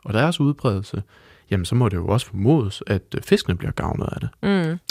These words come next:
Speaker 2: Men er det ikke den der lidt klassiske, øh, hvad har vi nytte af at fiske? Det kan vi godt lide,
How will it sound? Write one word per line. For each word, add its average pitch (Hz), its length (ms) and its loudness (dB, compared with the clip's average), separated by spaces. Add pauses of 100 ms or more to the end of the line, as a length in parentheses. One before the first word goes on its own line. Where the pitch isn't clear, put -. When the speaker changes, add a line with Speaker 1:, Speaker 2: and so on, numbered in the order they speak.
(220)
Speaker 2:
Men 208 180 4
er 190 100 4
det 196 100 0
ikke 240 220 0
den 226 160 0
der 220 100 2
lidt 202 240 -4
klassiske, 196 800 -2
øh, 185 80 -4 (540)
hvad 180 180 2
har 196 120 2
vi 185 160 -2
nytte 185 340 0
af 151 280 -2
at 165 80 -2
fiske? - 380 0
Det 214 120 4
kan 220 120 2
vi 185 80 0
godt 156 280 -2
lide, 180 160 -4